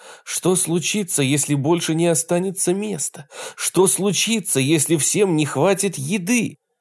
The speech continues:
«Я не знаю, детка. Не могу сказать. Хотя вряд ли нам придется беспокоиться об этом на нашем веку.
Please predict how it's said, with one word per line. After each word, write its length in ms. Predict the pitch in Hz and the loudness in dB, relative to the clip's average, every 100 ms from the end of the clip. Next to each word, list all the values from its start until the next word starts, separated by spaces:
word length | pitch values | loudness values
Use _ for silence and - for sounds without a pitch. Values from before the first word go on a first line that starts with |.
| _ _ _ _ _ _ _ _ _ | _ _ _ _ _ _ _ _ _
«Я 140 | 120 143 | -2 0
не 120 | 139 | 0
знаю, 340 | 120 143 139 | -2 -2 -2
детка. 360 | - - - - _ _ _ _ - | -6 -12 -18 -20 _ _ _ _ -4
Не 120 | 135 | 0
могу 300 | 156 156 143 | 0 0 -4
сказать. 560 | - 110 - - - _ _ _ _ _ _ _ | -6 -10 -10 -16 -20 _ _ _ _ _ _ _
Хотя 600 | - 120 - 185 175 - - | -4 -4 0 0 0 -2 -8
вряд 440 | 101 107 123 160 110 | -8 -2 -2 -2 -2
ли 80 | |
нам 220 | 107 107 107 | 0 0 0
придется 460 | 107 113 127 - | -2 -2 -4 -6
беспокоиться 760 | 104 - 104 101 110 123 - 101 | -8 -6 -6 -6 -6 -6 -4 -4
об 140 | 98 | -2
этом 280 | 107 107 107 | -4 -4 -4
на 100 | 107 | -2
нашем 380 | 104 107 107 107 | -2 -4 -6 -8
веку. 420 | 107 - - - | -10 -12 -18 -18